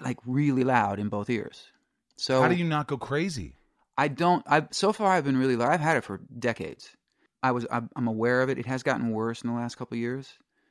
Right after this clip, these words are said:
Speaker 1: but if you really think about it, it can make you claustrophobic. It can, and people have killed themselves over it,
Speaker 2: That's
Speaker 1: you
Speaker 2: what I
Speaker 1: know?
Speaker 2: was just gonna say. I've heard that
Speaker 1: I
Speaker 2: stuff.
Speaker 1: just sort of go, "Okay, it is just, it's, it's what it is." And, and now I'm really looking into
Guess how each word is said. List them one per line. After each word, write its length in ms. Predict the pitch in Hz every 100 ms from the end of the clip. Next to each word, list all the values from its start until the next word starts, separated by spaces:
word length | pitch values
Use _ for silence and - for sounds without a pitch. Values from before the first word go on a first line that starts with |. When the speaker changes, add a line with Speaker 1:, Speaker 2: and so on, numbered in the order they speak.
| _ _ _ _ -
Speaker 1:
but 280 | 127 127 - _ _ -
if 140 | 135
you 140 | 135 123
really 340 | 135 190 165
think 300 | - 180 180
about 280 | 117 92 92
it, 80 | 110
it 60 |
can 160 | - 117
make 180 | 120 -
you 80 |
claustrophobic. 720 | - 104 107 117 - 104 95 98
It 80 |
can, 200 | - 101 -
and 160 | 107
people 380 | - 190 240 101
have 200 | - -
killed 280 | - 208 151
themselves 380 | 95 - 65 -
over 200 | 76 -
it, 40 |
Speaker 2:
That's 160 | 104 98
Speaker 1:
you 60 | 98
Speaker 2:
what 20 |
I 0 |
Speaker 1:
know? 40 |
Speaker 2:
was 80 | 90
just 160 | 87 -
gonna 140 | 90
say. 200 | - 92
I've 120 | 82
heard 220 | 95 92
that 180 | 80 73
Speaker 1:
I 60 | 127
Speaker 2:
stuff. 100 | 143
Speaker 1:
just 140 | 131
sort 180 | - 131
of 100 | 117
go, 220 | 117 113 165
"Okay, 260 | - 185 175
it 80 |
is 200 | 160 143
just, 320 | - 135 - 131
it's, 280 | 127 - 127
it's 280 | 127 - -
what 160 | 123 123
it 80 |
is." 320 | 120 110 127 113
And, 320 | 110 110 110
and 80 | 117
now 200 | 135 147
I'm 140 | 117
really 180 | 117 131
looking 280 | 123 120 110
into 580 | 120 117 113 120 110 98